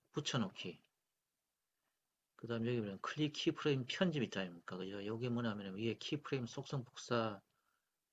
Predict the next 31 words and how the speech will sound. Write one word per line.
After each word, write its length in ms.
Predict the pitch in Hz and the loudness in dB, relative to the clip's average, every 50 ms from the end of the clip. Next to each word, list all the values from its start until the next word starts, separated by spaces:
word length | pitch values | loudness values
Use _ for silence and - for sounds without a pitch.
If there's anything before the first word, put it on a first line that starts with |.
| _ _ - | _ _ -2
붙여넣기 460 | 170 180 - - 143 135 131 - - | -2 0 0 2 2 0 0 -2 -4
한 180 | - 135 143 143 | -4 0 2 4
거를 520 | 131 107 104 107 104 101 98 92 87 85 - _ _ _ _ _ _ _ _ _ _ _ _ _ _ _ _ _ _ _ _ _ _ - | 4 4 4 4 2 0 -2 -4 -6 -8 -12 _ _ _ _ _ _ _ _ _ _ _ _ _ _ _ _ _ _ _ _ _ _ -6
일부분 300 | 131 127 131 139 131 120 | -4 -2 0 0 -2 -2
수정한 420 | - - 170 147 147 127 123 117 | -2 -2 0 2 2 2 2 0
거 60 | 120 | 0
있을 240 | 107 95 - - - | -2 -2 -4 -4 -2
거 100 | - 101 | -2 -2
아닙니까? 200 | 95 92 90 92 | -2 -2 -6 -8
그죠? 440 | 92 90 95 92 92 92 92 92 - _ _ _ _ _ | -8 -6 -8 -10 -10 -10 -12 -16 -20 _ _ _ _ _
그, 440 | - - 113 110 107 104 101 101 101 - _ _ _ _ _ _ _ _ _ - | -18 -12 -10 -8 -8 -8 -8 -10 -12 -18 _ _ _ _ _ _ _ _ _ -10
요걸 160 | 117 110 107 | -8 -8 -8
수정하는 400 | - - 139 120 110 104 101 101 | -6 -6 -4 -4 -4 -4 -4 -8
거거든요. 500 | 98 95 92 90 92 92 104 117 127 127 - _ _ - - _ _ - | -8 -10 -12 -12 -12 -8 -8 -8 -8 -8 -12 _ _ -20 -20 _ _ -2
그 100 | 131 123 | -2 -2
클-, 260 | - - 165 156 151 - - - | -2 -4 -6 -6 -6 -12 -14 -10
클립 280 | - - 170 170 165 - | -4 -2 -2 -2 -2 -2
키프레임 500 | - - 190 190 - 170 160 147 139 117 - | 0 0 0 2 4 4 4 4 4 0 -2
편집에서는 960 | - - - 214 208 202 160 120 98 - 104 107 113 127 127 104 90 90 - _ _ _ - - - - _ _ - | -4 -2 2 2 2 4 2 0 0 2 2 4 4 4 4 2 0 -2 -6 _ _ _ -20 -20 -20 -20 _ _ -14
수정 400 | - - - 214 185 196 143 113 | -8 -2 0 2 4 4 4 4
향상, 500 | 123 120 131 127 - 131 120 101 90 - - - | 2 2 2 2 4 4 4 4 2 -2 -8 -12
요 100 | 104 95 | -12 -10
수정 300 | - - 147 123 123 110 | -4 -4 -2 0 0 0
향상 240 | 104 104 98 104 107 | 0 0 0 -2 -2
있다는 320 | 104 - 98 92 95 92 | -2 -2 -4 -6 -6 -8
거죠. 400 | 90 92 92 104 104 110 113 117 - _ _ - _ _ _ _ _ _ _ _ _ _ _ | -8 -8 -8 -8 -8 -8 -8 -10 -10 _ _ -20 _ _ _ _ _ _ _ _ _ _ _
수정 320 | - - 165 143 147 131 117 | -10 -6 -2 0 0 0 2
향상, 480 | 117 117 120 120 - 127 123 123 123 | 4 4 2 2 2 0 0 0 0
그 80 | 117 117 | 0 2
다음 160 | 120 117 120 | 4 4 2
효과. 480 | 117 - - 165 - - 107 85 82 | 2 4 2 4 6 6 6 6 6